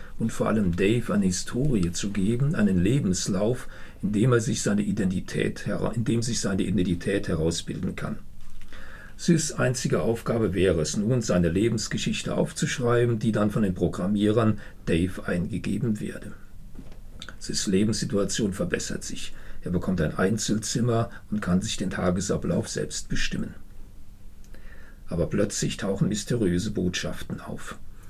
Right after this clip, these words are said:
Er solle sich auf Informationen nach einem Arthur Wittek machen. Sis bekommt heraus, dass Wittek ein Vorläufer von ihm war, dann aber spurlos verschwand.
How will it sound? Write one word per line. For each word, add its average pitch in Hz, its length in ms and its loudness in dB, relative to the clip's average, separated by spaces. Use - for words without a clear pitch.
Er 87 100 2
solle 110 280 4
sich 113 320 0
auf 90 120 -4
Informationen 101 840 2
nach 85 140 2
einem 85 220 4
Arthur - 500 -2
Wittek - 340 -4
machen. - 320 -6
Sis - 280 0
bekommt 107 340 0
heraus, 104 480 4
dass - 200 -2
Wittek 101 300 0
ein 85 140 2
Vorläufer 104 680 0
von 92 180 0
ihm 80 180 2
war, 131 400 2
dann 104 260 2
aber 95 220 -2
spurlos 90 680 2
verschwand. - 680 -6